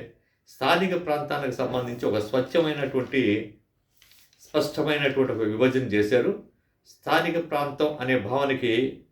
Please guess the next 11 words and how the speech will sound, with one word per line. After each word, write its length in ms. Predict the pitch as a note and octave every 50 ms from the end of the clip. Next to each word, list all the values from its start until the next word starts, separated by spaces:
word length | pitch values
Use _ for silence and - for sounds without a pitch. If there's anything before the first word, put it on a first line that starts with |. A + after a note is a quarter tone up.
| _ -
ఒక 100 | A#2+ B2+ B2+ B2 C3+
నిర్వచనాన్ని 540 | C#3 C#3+ C#3+ C3+ C#3 D3+ C3+ C3 B2 A#2 A#2+
కూడా 120 | A#2 G2+ F2+
ఇచ్చారు. 300 | - - G2 - - - - _ _ _ _ _ _ _ _ _ _ _ _ _ _ _ _ _ -
జూనియర్ 460 | D3+ E3+ F3+ F#3 F#3+ F#3 F3+ E3 D3+
అసిస్టెంట్ 400 | - - - F3 F#3 F#3 F3+ - - - _ _ _ _ _ _ _ _ A#2
మరియు 300 | B2 C3+ C3+ C#3+ C#3+ C#3+ - A#2 B2+
అంతకంటే 520 | C3+ C3+ D3+ D3+ D3+ D3+ D3+ D3+ D#3+ D3+ C3 B2+ C3 C#3 C3+ - -
తక్కువ 280 | C3+ C3 - D#3 D#3 D3 -
స్థాయి 200 | - C#3+ C3+ C3+ C3 C3
పోస్టులకి 560 | B2 B2 A#2+ - - B2 A#2+ A#2 - C3+ C3